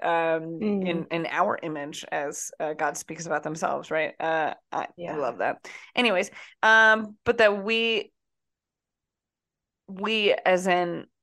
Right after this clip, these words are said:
Speaker 1: all of us, and
Speaker 2: Mm.
Speaker 1: that gets lost in that translation somewhere too.
Speaker 2: Yeah. So here's
Speaker 1: And
Speaker 2: this person creeping on in at night,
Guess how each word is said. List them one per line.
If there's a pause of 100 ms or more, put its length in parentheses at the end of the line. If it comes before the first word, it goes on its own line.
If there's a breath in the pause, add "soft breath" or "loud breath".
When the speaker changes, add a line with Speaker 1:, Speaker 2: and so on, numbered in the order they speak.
(180)
Speaker 1:
all
of
us, (480)
and
Speaker 2:
Mm.
Speaker 1:
that
gets
lost
in
that
translation
somewhere
too. (800)
Speaker 2:
Yeah. (1700 soft breath)
So
here's
Speaker 1:
And
Speaker 2:
this
person (240 soft breath)
creeping
on
in (1400)
at
night,